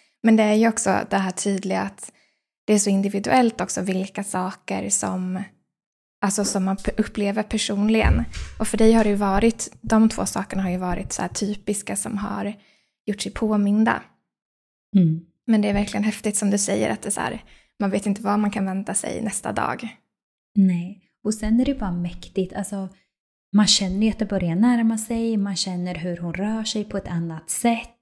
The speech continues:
Speaker 2: Att förut var det mer sparkar, nu känns det mer som buffar eller knuffar. Alltså det är ju så himla fint och så himla mysigt och det gör ju också att man känner sig så mycket mer redo.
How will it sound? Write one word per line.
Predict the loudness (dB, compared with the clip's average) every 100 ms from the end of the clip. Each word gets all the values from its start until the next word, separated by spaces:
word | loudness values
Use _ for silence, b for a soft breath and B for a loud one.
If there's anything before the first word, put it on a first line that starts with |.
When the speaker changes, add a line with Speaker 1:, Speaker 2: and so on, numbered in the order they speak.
| -12 -12 B B B
Speaker 2:
Att | -4 -2
förut | 0 0 -2 -6
var |
det | -4
mer | -4
sparkar, | -6 -4 -4 -4 -4 -2
nu | -2
känns | -4 -6
det | -4
mer | -6 -6
som | -6 -6 -6 -6
buffar | -6 -6 -6 -4
eller | -4 -6
knuffar. | 2 2 2 -6 -4 -2 -4 -6 B B B B B _
Alltså | 2 2
det | 2
är |
ju | 0
så | -2 -8 -8
himla | -4 -4 -4 -6
fint | -2 -2 -2 -6
och | -8
så | -4
himla | -4 -4 -4
mysigt | 2 2 2 -4 -6 -6
och | -8
det | -8
gör | -4 -2
ju | -2
också | -6 -10
att | -8
man | -6
känner | -4 -6 -8
sig | -10 -10 -10 b b _ _
så | 0 2
mycket | 2 -2 -6
mer | -4 -6 -8 -8
redo. | -2 -2 -2 -6 -4 -4